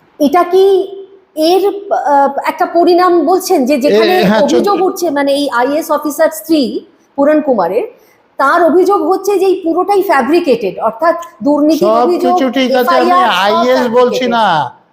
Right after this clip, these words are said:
Speaker 2: আমার বিরুদ্ধে প্রাইম মিনিস্টার কি রাষ্ট্রপতি অভিযোগ করেছে, করতেই পারে।
Speaker 1: না।
Speaker 2: কিন্তু আমি যদি আইন অনুসারে কাজ করি, তাহলে আমি ভয় পাবো কেন?
Speaker 1: হ্যাঁ, মানে,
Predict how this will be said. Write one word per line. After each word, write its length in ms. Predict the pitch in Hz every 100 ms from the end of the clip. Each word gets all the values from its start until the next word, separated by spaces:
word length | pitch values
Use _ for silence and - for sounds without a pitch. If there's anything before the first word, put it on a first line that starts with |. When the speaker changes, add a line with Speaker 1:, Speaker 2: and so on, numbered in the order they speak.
| _ _
Speaker 2:
আমার 360 | 156 185 226 226
বিরুদ্ধে 320 | 240 226 254
প্রাইম 340 | 247 196 208
মিনিস্টার 540 | 226 233 226 - 240 240
কি 120 | 254
রাষ্ট্রপতি 840 | 208 196 202 - 233 254 277 311
অভিযোগ 420 | 294 262 262 220
করেছে, 420 | 208 165 120 - - _ _ _ _ _ _ _ -
করতেই 260 | 294 330
পারে। 220 | 330 349 359 - - - - -
Speaker 1:
না। 240 | 403 339 208
Speaker 2:
কিন্তু 280 | 269 277 320
আমি 680 | - 180 185 220 302 349
যদি 280 | 302 320 320
আইন 300 | 285 262 269
অনুসারে 440 | 285 277 269 269 254
কাজ 320 | 247 214 -
করি, 280 | 180 135 110 _ _ -
তাহলে 160 | 294 302
আমি 140 | 302
ভয় 160 | 285 285
পাবো 200 | 208 139
কেন? 160 | 123 113 -
Speaker 1:
হ্যাঁ, 220 | - 330
মানে, 180 | 269